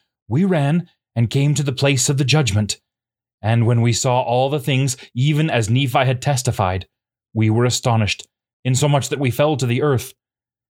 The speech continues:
And when we were recovered from our astonishment, behold, they cast us into prison. Now as for the murder of this man, we know not who has done it. And only this much we know. We ran and came according as ye desired.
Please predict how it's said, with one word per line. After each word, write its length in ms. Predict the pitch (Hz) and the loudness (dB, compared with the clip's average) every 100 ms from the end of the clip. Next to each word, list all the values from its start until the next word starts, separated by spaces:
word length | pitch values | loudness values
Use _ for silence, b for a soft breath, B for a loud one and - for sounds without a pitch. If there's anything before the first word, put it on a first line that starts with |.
| _ - | _ -4
And 160 | 123 | 0
when 180 | 123 131 | 0 0
we 100 | 147 | 0
were 120 | 151 | 0
recovered 480 | 127 120 170 185 143 | 0 0 0 0 0
from 140 | 135 | 0
our 120 | 127 110 | 0 0
astonishment, 680 | - 147 156 - 101 - - _ _ _ _ - | 0 -2 0 0 -2 -4 -16 _ _ _ _ -6
behold, 300 | 92 120 113 | 0 0 2
they 100 | 110 | -2
cast 400 | - 151 139 - | 0 -2 0 -2
us 160 | 101 | -2
into 200 | 131 113 | -2 -2
prison. 480 | 110 - 165 101 85 - _ _ _ _ _ _ _ _ _ | -2 -2 0 -2 -4 -10 _ _ _ _ _ _ _ _ _
Now 140 | 104 113 | -4 0
as 180 | 151 139 | 0 0
for 120 | 156 | -2
the 80 | 139 | 0
murder 280 | 151 175 147 | 0 0 0
of 80 | |
this 160 | 131 151 | 0 -2
man, 360 | 143 147 117 B B - | 0 0 -2 B B -4
we 200 | 143 214 | 0 2
know 120 | 208 | 2
not 320 | 185 208 190 | 2 0 -2
who 140 | 196 | -2
has 140 | 160 139 | 0 0
done 180 | 180 190 | 0 -2
it. 220 | 92 - _ _ _ _ _ _ | -4 -12 _ _ _ _ _ _
And 100 | 101 | -2
only 220 | 113 147 131 | 0 2 0
this 240 | 151 143 | 0 0
much 220 | 120 - | -2 -2
we 80 | 110 | 0
know. 360 | 120 113 87 - _ _ _ | 2 0 -2 -10 _ _ _
We 220 | 101 135 | -2 0
ran 480 | 170 156 120 123 127 B _ | 2 2 2 0 -2 B _
and 200 | 135 127 | -2 -2
came 320 | 190 180 143 | 0 0 0
according 440 | 135 - 170 156 143 | -2 -2 0 0 0
as 200 | 117 123 | 0 2
ye 100 | 156 | 2
desired. 540 | 143 139 170 110 90 | 2 0 2 0 -2